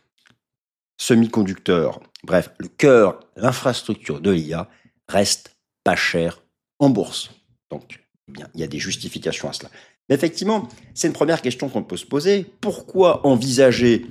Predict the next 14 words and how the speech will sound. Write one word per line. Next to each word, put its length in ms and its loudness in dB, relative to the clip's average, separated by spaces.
à 100 -2
horizon 340 -4
douze 260 -10
mois 420 0
des 180 -10
objectifs 500 -4
de 100 -6
cours 500 0
qui 80 -20
pourraient 320 -8
être 240 -6
supérieurs 840 2
alors 360 0
que 260 0